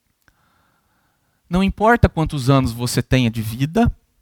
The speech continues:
não importa quantos anos você tenha de convertido, você precisa de alguém pra te ajudar. Poxa, se eu olhasse pra Timóteo, né? Esse aí aprendeu com Paulo.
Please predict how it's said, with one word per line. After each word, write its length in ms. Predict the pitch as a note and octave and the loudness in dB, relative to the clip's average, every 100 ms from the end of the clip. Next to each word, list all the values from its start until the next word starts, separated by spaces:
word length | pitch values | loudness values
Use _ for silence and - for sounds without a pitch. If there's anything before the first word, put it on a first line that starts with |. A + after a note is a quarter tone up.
| _ _ _ _ _ _ _ _ | _ _ _ _ _ _ _ _
não 220 | - D3+ E3+ | -2 2 2
importa 400 | - F#3 G3 F#3 | 4 2 2 0
quantos 320 | F3 E3 C#3+ | -2 0 0
anos 160 | D3+ | 2
você 100 | D#3 | 2
tenha 280 | C#3 D3 D3 | 2 2 2
de 100 | C3 | 0
convertido, 1300 | - D#3+ F3 E3 C#3 C#3+ B2+ - - D#3+ D3+ G3+ C#4 _ _ _ _ _ _ _ _ _ _ _ _ | -6 -4 0 2 4 2 0 -4 0 0 0 -6 -6 _ _ _ _ _ _ _ _ _ _ _ _
você 260 | C#3 C3 - | -6 -2 -2
precisa 840 | - B2+ - E3+ F#3 F3+ F#3+ A3 - | 0 -4 0 2 2 4 2 2 -2
de 100 | D3+ | -2
alguém 280 | C#3+ B2+ C3 | 0 0 0
pra 160 | C3 | -4
te 100 | C3+ | -4
ajudar. 480 | C3+ F3 G#3 A#2+ - _ - - _ E3 D#3+ D3+ _ _ _ _ _ _ _ _ _ _ _ _ _ _ _ _ _ _ _ _ _ _ _ _ | -6 -4 -4 -2 -6 _ -20 -20 _ _ _ _ _ _ _ _ _ _ _ _ _ _ _ _ _ _ _ _ _ _ _ _ _ _ _ _
Poxa, 240 | - F3 C#3+ | -2 0 2
se 140 | - | 6
eu 60 | F#3+ | 8
olhasse 300 | F#3+ F#3+ G3+ | 8 4 2
pra 180 | G3 F#3 | 0 2
Timóteo, 580 | - D#3+ G3+ C4+ - | 2 4 6 6 4
né? 280 | G#3+ A#3 A#3 | 6 8 6
Esse 160 | D3+ F3+ | 4 2
aí 100 | F3+ | 2
aprendeu 440 | A#3+ C5 A4 D#4+ | 4 4 6 6
com 220 | A#3+ F#3 | 6 0
Paulo. 720 | D3 B2 B2+ E3+ A3 E3+ A2 | 4 4 6 4 2 0 -2